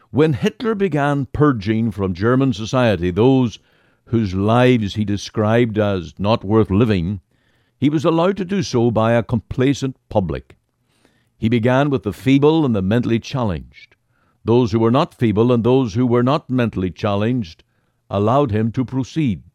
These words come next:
By the time he himself committed suicide, surrounded by Russian troops in his bomb-shattered Berlin,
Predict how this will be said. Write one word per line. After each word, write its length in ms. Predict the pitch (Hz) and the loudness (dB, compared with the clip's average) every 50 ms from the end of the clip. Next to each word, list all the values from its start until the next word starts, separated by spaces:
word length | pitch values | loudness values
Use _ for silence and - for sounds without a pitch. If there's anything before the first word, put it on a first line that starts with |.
| _ _ _ _ _ _ _ _ _ _ _ _ _ _ _ _ _ | _ _ _ _ _ _ _ _ _ _ _ _ _ _ _ _ _
By 160 | - 101 107 110 | -2 0 0 2
the 140 | 101 110 | 0 0
time 420 | 101 - 127 135 127 131 139 139 120 | 0 0 0 2 2 2 2 0 2
he 160 | 110 117 120 | 2 2 2
himself 560 | 110 107 107 95 - 143 156 180 190 98 - | 2 2 0 0 0 0 0 0 0 -2 -2
committed 320 | - 107 104 98 87 80 - | 0 0 0 0 -2 -4 -2
suicide, 720 | - 151 143 127 - - 117 107 107 110 113 131 131 104 | 0 2 2 2 2 0 0 2 2 4 2 2 0 -2
surrounded 500 | - - 87 78 90 104 117 113 104 90 | -6 -8 -6 -2 -2 0 0 0 -2 -2
by 140 | 82 90 87 | -2 -2 -2
Russian 440 | 78 76 87 123 120 - 123 117 107 | -2 -2 -2 -2 -2 -2 -2 -4 -2
troops 500 | - - 127 151 - - - - - - | -2 0 0 0 -2 -4 -10 -20 -14 -12
in 80 | 78 69 | -10 -10
his 160 | 67 64 67 | -10 -12 -14
bomb-shattered 1120 | 69 69 82 98 107 113 113 113 113 104 - - - 107 107 101 110 107 104 92 80 78 | -10 -4 -2 0 2 2 2 0 0 -2 -4 -4 -2 -2 -2 0 0 -2 -2 -4 -6 -4
Berlin, 480 | 82 98 98 107 120 127 127 123 113 | -4 -2 0 0 0 0 0 0 -2